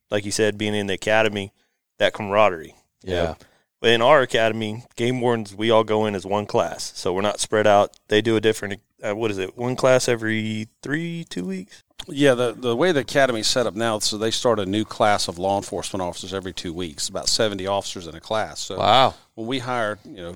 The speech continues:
Speaker 3: I think his class was twenty, eighteen or twenty.
Speaker 1: Yeah, about
Speaker 3: We
Speaker 1: twenty.
Speaker 3: sent 'em all at that time at one time. So you'd have a whole class of game
Speaker 2: So
Speaker 3: wardens
Speaker 2: one
Speaker 3: mixed
Speaker 2: third
Speaker 3: in
Speaker 2: of the
Speaker 3: with
Speaker 2: class
Speaker 3: it.
Speaker 2: is
Speaker 3: Yeah.
Speaker 2: game wardens.
Speaker 3: Uh, that has
Speaker 2: Interesting.
Speaker 3: since changed. They, they
Speaker 2: Yeah.
Speaker 3: went to a new process now. So,
Speaker 2: Uh-huh.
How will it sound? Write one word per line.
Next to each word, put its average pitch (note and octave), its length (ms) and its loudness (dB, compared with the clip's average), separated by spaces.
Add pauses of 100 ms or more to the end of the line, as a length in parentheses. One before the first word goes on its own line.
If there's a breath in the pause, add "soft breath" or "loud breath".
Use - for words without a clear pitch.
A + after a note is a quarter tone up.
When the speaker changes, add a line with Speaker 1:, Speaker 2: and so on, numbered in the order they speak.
Speaker 3:
I - 80 -14
think G#2 220 -10
his A#2+ 180 -4
class G#2+ 380 -4
was F2 160 -10
twenty, A2+ 600 -4
eighteen G#2+ 380 -6
or G2+ 60 -6
twenty. A2 420 -4
Speaker 1:
Yeah, D3 200 -8 (160)
about - 340 -6
Speaker 3:
We A#2 60 0
Speaker 1:
twenty. B2+ 120 2
Speaker 3:
sent C3+ 300 4
'em A2+ 120 2
all A2+ 360 6
at F2+ 80 -4
that A2+ 240 2
time A2 420 -4
at D2 140 -12
one G2 240 0
time. F#2 320 -2
So - 120 -6
you'd G2+ 140 -4
have G#2 220 0
a F2 80 0
whole A#2+ 280 0
class A#2 400 0
of F#2 100 -8
game G#2 200 -6
Speaker 2:
So G2+ 60 -6
Speaker 3:
wardens G#2 200 -4
Speaker 2:
one A2 120 4
Speaker 3:
mixed A#2 120 -4
Speaker 2:
third C3 180 8
Speaker 3:
in A#2+ 80 6
Speaker 2:
of A2+ 60 0
the G#2+ 60 2
Speaker 3:
with F#2 80 -4
Speaker 2:
class A#2 320 8
Speaker 3:
it. C3+ 60 -2
Speaker 2:
is G2 80 -4
Speaker 3:
Yeah. - 60 -6
Speaker 2:
game A#2 220 4
wardens. F#2 560 -4
Speaker 3:
Uh, F#2+ 260 -6
that A2 120 -10
has C#3 200 4
Speaker 2:
Interesting. G2 160 0 (100)
Speaker 3:
since - 180 -2
changed. A2+ 400 -4
They, G#2 140 -4
they G2+ 340 -4
Speaker 2:
Yeah. G2 80 -4
Speaker 3:
went A2 180 -4
to A2 100 -2
a G2+ 40 0
new G#2 160 -2
process G2+ 640 -2
now. G#2 280 -4
So, - 200 -4
Speaker 2:
Uh-huh. G#2 280 4